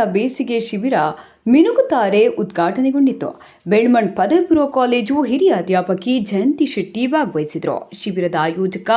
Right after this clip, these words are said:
ಮನೋಹರ್ ಶೆಟ್ಟಿ ಅವರು ಪುಟಾಣಿ ಮಕ್ಕಳನ್ನು ಹಾಗೂ ಪೋಷಕರನ್ನು ಸ್ವಾಗತಿಸಿ ಕಾರ್ಯಕ್ರಮಕ್ಕೆ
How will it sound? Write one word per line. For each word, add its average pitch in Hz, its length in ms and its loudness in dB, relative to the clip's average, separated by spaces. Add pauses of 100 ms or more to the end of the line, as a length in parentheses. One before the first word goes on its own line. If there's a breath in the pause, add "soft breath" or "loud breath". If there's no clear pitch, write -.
(120)
ಮನೋಹರ್ 294 460 2
ಶೆಟ್ಟಿ 226 360 -6
ಅವರು 262 360 0 (260 loud breath)
ಪುಟಾಣಿ 320 360 2
ಮಕ್ಕಳನ್ನು 302 500 2
ಹಾಗೂ 254 260 0
ಪೋಷಕರನ್ನು 196 760 0
ಸ್ವಾಗತಿಸಿ 175 800 -4
ಕಾರ್ಯಕ್ರಮಕ್ಕೆ 175 840 -4